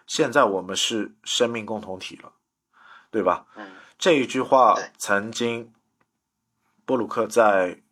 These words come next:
Speaker 1: 他和菲尔的爸爸，包括吉娜的第一任丈夫，他们曾经都经历过了这场大战。那个时候波鲁克也说了一句这样的话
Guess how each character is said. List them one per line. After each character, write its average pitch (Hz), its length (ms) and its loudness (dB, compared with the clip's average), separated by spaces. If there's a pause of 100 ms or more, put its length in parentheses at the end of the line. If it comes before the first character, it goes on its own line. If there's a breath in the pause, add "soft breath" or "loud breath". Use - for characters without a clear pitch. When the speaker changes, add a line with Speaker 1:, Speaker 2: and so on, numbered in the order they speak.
(200)
Speaker 1:
他 117 320 6
和 98 540 -2 (480 soft breath)
菲 - 280 0
尔 120 160 6
的 113 100 2
爸 110 340 6
爸， - 280 -4 (300 soft breath)
包 143 280 4
括 113 600 2
吉 101 260 -8
娜 123 280 6
的 101 420 0
第 151 160 -2
一 185 60 -2
任 220 260 2
丈 101 220 2
夫， - 220 -20 (1200 soft breath)
他 - 140 2
们 160 120 0
曾 110 200 -4
经 117 180 -6
都 131 180 4
经 131 300 -4
历 123 160 -2
过 104 240 0
了 92 220 -2 (120)
这 117 200 -2
场 - 300 -6
大 101 200 4
战。 - 300 -4 (480 loud breath)
那 196 180 2
个 127 80 2
时 113 160 -2
候 101 240 4
波 - 200 -2
鲁 110 100 -4
克 - 140 -4
也 95 240 -6
说 139 280 2
了 139 120 2
一 104 140 -4
句 - 360 -10 (160)
这 113 140 0
样 87 180 -4
的 85 40 -10
话 - 320 -6